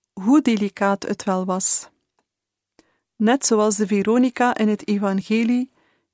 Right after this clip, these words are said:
die met een doek het zweet van Jezus gelaat veegde tijdens zijn kruisweg, zou ook zij na deze dag altijd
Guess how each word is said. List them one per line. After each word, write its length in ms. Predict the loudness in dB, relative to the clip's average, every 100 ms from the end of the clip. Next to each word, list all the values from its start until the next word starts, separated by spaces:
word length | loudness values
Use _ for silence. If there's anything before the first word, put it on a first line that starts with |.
| -4
die 160 | 2
met 240 | 2 2 0
een 200 | 0 2
doek 400 | 0 -2 -8 -18 _ _ _
het 240 | -6 -6 -6
zweet 400 | -4 0 0 0
van 200 | 0 0
Jezus 420 | 0 0 -2 -2
gelaat 460 | -4 -2 -2 -2 -2
veegde 540 | -4 -2 -2 -2 -2 _ -4
tijdens 400 | 0 2 0 0
zijn 240 | -2 -2
kruisweg, 720 | -4 -4 -2 -2 -2 -4 -10 _ _ _ _ _ _ _ _ -6
zou 280 | 0 2
ook 200 | 2 -2
zij 360 | -2 0 2 0
na 200 | -2 -2
deze 360 | 0 -2 0 -2
dag 380 | -2 -4 -8 _ _ _ -2
altijd 640 | 0 0 0 -2 -2